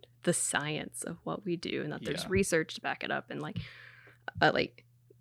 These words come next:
Speaker 1: like Doctor Landy's method of, like, twenty-four hour, like, Milu treatment. Like, no, I, I don't see any research that says this is helpful.
Speaker 2: Yeah.
Speaker 1: Like
Speaker 2: You had to have some people act as guinea pigs, unfortunately,
Speaker 1: Yeah.
Speaker 2: to figure out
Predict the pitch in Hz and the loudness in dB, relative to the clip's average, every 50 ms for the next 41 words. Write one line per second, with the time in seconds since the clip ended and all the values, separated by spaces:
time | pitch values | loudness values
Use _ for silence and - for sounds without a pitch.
0 | - - 175 165 180 170 - 190 175 180 - - 175 165 170 170 175 165 160 160 | 0 0 0 2 0 6 8 8 8 8 8 6 8 8 8 8 8 8 6 4
1 | - 160 170 170 170 156 - - - 120 - - - - - 208 196 190 190 - | 2 0 -2 0 0 0 0 0 0 0 0 0 2 4 8 8 8 8 8 6
2 | 180 170 170 165 165 170 170 160 151 139 131 - - - 170 185 185 190 185 170 | 8 8 10 10 10 10 8 6 6 4 2 2 2 2 4 8 10 10 12 12
3 | 160 151 - - 123 - - - - - 165 127 - - _ _ - - 254 240 | 10 10 8 4 0 0 0 0 2 4 6 4 4 2 _ _ -10 -4 -2 0
4 | 277 277 269 262 - - - - - - - 294 311 320 302 302 - - - 240 | 2 4 4 4 6 6 6 6 6 6 6 6 6 4 2 0 0 2 6 8
5 | 214 190 208 302 392 381 - 359 359 359 339 - - 175 - - - - - - | 8 10 10 8 8 6 4 6 6 6 6 8 8 8 8 6 4 2 0 0
6 | - - - - - 185 180 180 - 185 190 - - - - - 196 220 - - | 0 0 2 6 6 6 6 6 4 2 2 2 0 0 2 4 2 2 2 -2
7 | - - - - - - - 95 - - - - - - - _ _ _ _ _ | -4 -2 -2 -4 -6 -8 -6 -2 0 2 2 0 0 -4 -12 _ _ _ _ _
8 | _ _ _ _ - 113 101 101 - 98 92 - - 98 92 - 101 95 - 104 | _ _ _ _ -8 -6 -6 -4 -4 -4 -4 -4 -6 -6 -6 -6 -8 -6 -4 -4
9 | 92 92 92 - _ _ _ _ _ _ _ _ _ _ - - _ _ - 151 | -4 -4 -6 -10 _ _ _ _ _ _ _ _ _ _ -20 -20 _ _ -12 -12
10 | - - _ - 117 104 101 - - 104 - - - 113 104 104 104 - - 98 | -12 -8 _ 0 0 0 0 -2 -4 -6 -4 -2 0 2 2 2 2 2 0 0
11 | 95 104 107 - 110 107 110 - - 104 104 - - - - 202 202 185 165 160 | 0 0 -2 -4 -4 -4 -4 -4 -2 -2 -2 -2 -4 -2 0 2 4 4 4 4
12 | - - - - - - - - - 95 95 92 87 - | 6 4 4 4 4 2 0 -2 -2 -2 -2 -2 -2 -4